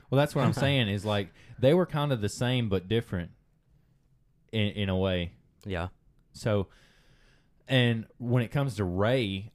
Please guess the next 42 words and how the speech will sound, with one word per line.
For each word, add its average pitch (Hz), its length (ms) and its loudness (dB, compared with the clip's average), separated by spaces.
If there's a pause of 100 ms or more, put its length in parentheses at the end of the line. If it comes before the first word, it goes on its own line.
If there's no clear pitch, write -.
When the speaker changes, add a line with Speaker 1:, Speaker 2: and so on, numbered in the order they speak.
Speaker 1:
I 117 140 -2
feel 127 280 2
like 104 320 -4
she 110 300 -6
is 87 80 -4
balanced. 87 640 -6 (520)
I 113 80 -4
feel 127 140 4
like 117 180 0
she 110 360 0
is 98 260 -4
one 107 280 0
of 98 180 -4
the 95 240 0
only 110 340 -2
characters 92 720 -4 (640)
in 107 140 -4
Star 110 320 0
Wars 90 260 0
that 90 120 -6
has 92 160 -4
been 90 220 -2
balanced 82 500 -6
because 101 360 -2
she, - 220 -2
Speaker 2:
Yeah, 131 280 6
I 127 100 -2
can 135 120 -2
Speaker 1:
she 139 60 2
Speaker 2:
see 147 80 2
Speaker 1:
is 104 100 2
Speaker 2:
that. 107 140 2
Speaker 1:
neither 117 180 2
good 117 540 2
nor 110 240 -2
bad 113 480 0
for 110 240 6
the, 110 180 -2
uh, 110 100 4
for 123 440 -2
until 117 400 -2
this 123 340 -4